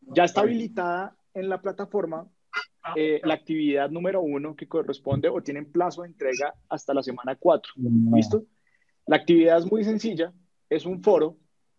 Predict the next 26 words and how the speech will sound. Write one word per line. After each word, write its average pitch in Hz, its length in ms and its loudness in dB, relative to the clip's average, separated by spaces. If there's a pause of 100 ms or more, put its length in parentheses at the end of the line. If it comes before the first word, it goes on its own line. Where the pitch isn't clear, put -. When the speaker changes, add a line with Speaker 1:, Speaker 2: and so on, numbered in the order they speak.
(600)
Speaker 1:
en 156 220 -4
el 147 240 -4
que 151 460 -4 (280)
les 156 220 0
planteo, 156 480 -2
hay 170 100 0
un 170 120 -4
video 196 640 2
que 135 100 -10
tienen 139 240 -8
que 175 140 0
ver 160 280 0 (360)
y 156 160 -6
con 156 200 -6
ese 147 160 -4
video 165 280 4
hay 156 60 4
una 165 180 0
pregunta. 143 560 0 (560)
Eh, 135 280 2
la 147 120 4
idea 147 200 4
es 160 80 0
que 190 120 4
la 185 80 4
respondan, 143 580 -2